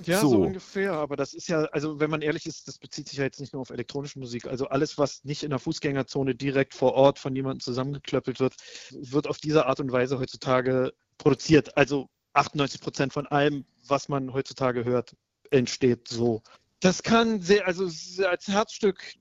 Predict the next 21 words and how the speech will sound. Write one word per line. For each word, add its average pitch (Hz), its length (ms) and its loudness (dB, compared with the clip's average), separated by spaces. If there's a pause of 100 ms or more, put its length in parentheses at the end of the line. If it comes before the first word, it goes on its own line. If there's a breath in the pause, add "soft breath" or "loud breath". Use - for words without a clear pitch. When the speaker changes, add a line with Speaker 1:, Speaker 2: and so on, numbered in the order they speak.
(120)
Speaker 1:
ist - 200 -6
da 156 160 4
ein, 139 480 -2
ein 135 240 -6
Sequencer, 247 540 0
ein 156 160 0
Sequenzierer 208 560 -2
ist 196 160 -4
da - 20 0
vonnöten, 185 500 -2
der 147 120 0
sozusagen 143 420 -4
die 147 80 -8
unterschiedlichen 139 800 -6
Noten 160 420 -2
und 143 580 -2 (100)
Drum-Elemente 151 960 0
sozusagen 127 760 -2
da 123 140 0
genau, 117 520 -4
äh, 110 280 -8